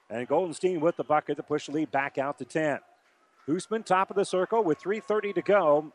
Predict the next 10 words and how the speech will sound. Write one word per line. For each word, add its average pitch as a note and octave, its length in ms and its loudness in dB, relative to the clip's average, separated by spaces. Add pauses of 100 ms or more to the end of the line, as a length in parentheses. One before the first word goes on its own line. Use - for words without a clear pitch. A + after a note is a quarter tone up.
before F#3 320 0
halftime. D#3 520 -2 (120)
Gives E3 240 -4
it F#3+ 80 -16
to G3 80 -6
Bryce F3 340 -2
James. E3+ 580 -4 (500)
Twenty-two B3 800 -2 (380)
to G#3+ 100 4
twelve. G3+ 460 4